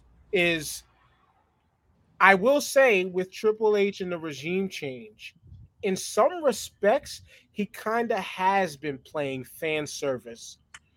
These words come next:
to the internet community. Now, I don't wanna give it full credit to that but it's kinda like an easy puzzle piece that you can put together, that it's like,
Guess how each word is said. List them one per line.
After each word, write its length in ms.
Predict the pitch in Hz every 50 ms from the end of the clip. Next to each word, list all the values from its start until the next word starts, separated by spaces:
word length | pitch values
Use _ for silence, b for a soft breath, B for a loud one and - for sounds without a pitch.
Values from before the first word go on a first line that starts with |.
| _ _ _ -
to 160 | - - 156
the 200 | 143 147 143 151
internet 380 | 151 147 143 143 139 139 135 -
community. 680 | - 143 139 139 147 143 143 143 135 123 113 98 _ b b b b b
Now, 200 | - 156 165 165 - 170
I 100 | 180 185
don't 180 | 196 202 196 185
wanna 180 | 185 185 180
give 300 | 156 135 131 170 175 160
it 120 | 170 156 -
full 360 | - - - - 175 160 -
credit 440 | _ - - 180 196 214 226 214 220
to 180 | - - 156 131
that 360 | 120 135 143 135 127 120 - _ _ _ _ _ _ _ _ _ _ _ _ _ _ _ _ _ _ _
but 160 | - 185 202 233
it's 120 | 233 -
kinda 400 | - - - 285 330 349 349 330
like 200 | 330 320 - -
an 100 | 262 233 - _
easy 580 | - 233 240 262 262 240 202 220 233 226 220 208
puzzle 460 | - - - 226 220 202 196 196 185
piece 340 | - _ - 214 202 190 -
that 240 | - 190 151 - -
you 80 | 190
can 180 | 190 - 180 156
put 280 | 156 _ - 180 - _
together, 560 | - 156 131 123 139 185 185 165 143 135 131 123 b b b b _
that 140 | - 147 151
it's 180 | 165 - - -
like, 260 | 180 165 147 143